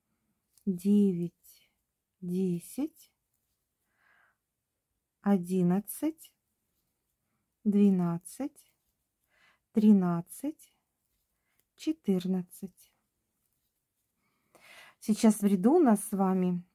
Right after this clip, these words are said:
двадцать два столбика. Ну, следующий пятнадцатый ряд, он уже идет такой же, как и, а, на правой, на левой, без изменения. То есть провязываем четыре столбика подряд.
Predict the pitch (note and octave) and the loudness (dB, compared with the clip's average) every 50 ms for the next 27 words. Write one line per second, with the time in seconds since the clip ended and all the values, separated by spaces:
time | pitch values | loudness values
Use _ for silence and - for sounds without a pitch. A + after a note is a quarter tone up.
0 | _ _ _ - F3 F3+ F3 G#3+ C4 D#4+ D#4+ - - A#3+ G3 F3+ F3+ G3 G3+ A3 | _ _ _ -6 -2 4 6 6 6 4 2 -4 -6 -4 -4 0 2 2 2 0
1 | - - - A3 G3+ F#3+ F3+ F3 F#3+ F#3 - - F#3+ F#3 F3+ F#3 - _ _ _ | -2 -4 -2 -2 0 0 -2 -4 -6 -8 -6 -6 -6 -4 -6 -6 -10 _ _ _
2 | _ _ _ _ _ _ _ _ _ _ _ _ _ _ _ _ _ _ _ _ | _ _ _ _ _ _ _ _ _ _ _ _ _ _ _ _ _ _ _ _
3 | - - - - - _ _ F#4 G4 F4+ - A#3+ C4 C4+ A3+ A#3+ G#3+ - A3 - | -20 -20 -20 -20 -20 _ _ 2 2 2 4 2 2 4 2 2 2 2 2 2
4 | G#3+ - A3+ A3 G#3 G3+ - - - G#3 G#3 G3 F#3+ F3+ F#3+ A3 A#3+ - - G#3 | 4 6 6 8 8 6 2 2 2 4 4 6 4 4 4 2 0 0 4 6
5 | G#3+ G#3 G3 F#3 F#3 G3 G3 G3 F#3+ E3+ F3 F#3+ F#3 F3+ F3+ - G3+ G3+ G3+ - | 8 8 8 6 4 2 2 2 2 0 0 0 0 0 2 2 2 2 2 0
6 | G#3+ G3 F#3 F3+ F3 F3 F3 F3+ - - F#3 F3+ F3 - - - G3+ G3 F#3 F3+ | 2 2 2 2 0 -2 -4 0 2 2 4 4 2 -2 -6 -2 0 2 2 2
7 | F3+ F3+ - - - - - - - - - F3+ F#3 F#3 F3+ F3+ - F#3+ F3+ F3+ | 0 -4 -8 -16 -20 -20 -20 -20 -6 0 2 4 6 4 4 4 4 4 4 6
8 | F3 F3+ F3+ F3+ E3+ E3+ F3 F3 F3+ G#3+ B3 D4 B3 G3+ A3+ B3+ B3+ A3+ G#3+ F#3+ | 6 4 4 4 2 2 2 2 2 2 2 2 2 4 2 2 2 2 0 2
9 | F#3+ F3+ F3 F3 E3+ E3+ E3 E3 E3 E3 E3+ E3+ E3+ E3+ - _ _ - - - | 2 2 4 4 2 2 0 -2 -2 -2 -4 -4 -6 -8 -12 _ _ -20 -20 -20
10 | _ _ _ _ _ - G#3+ G3 F#3+ - - - A3 A#3 B3+ A3 A3+ G3 F#3 F3 | _ _ _ _ _ 2 4 4 2 -2 -2 2 4 6 6 6 6 4 4 2
11 | F3+ E3+ F3 E3+ E3+ F3+ F3 - - - - - A3 G3 F3+ F#3 F3 - - - | -2 -2 0 0 0 -2 -2 -4 -4 -2 2 2 4 4 4 0 -4 -4 -2 0
12 | F3+ F3 F3 E3+ F#3+ G#3+ - - C4 B3 - C4+ C4+ A#3+ B3+ C4+ C4+ C4+ - - | 0 0 0 0 -2 -4 -4 -4 -4 0 0 0 0 0 -2 -2 -2 -4 -8 -14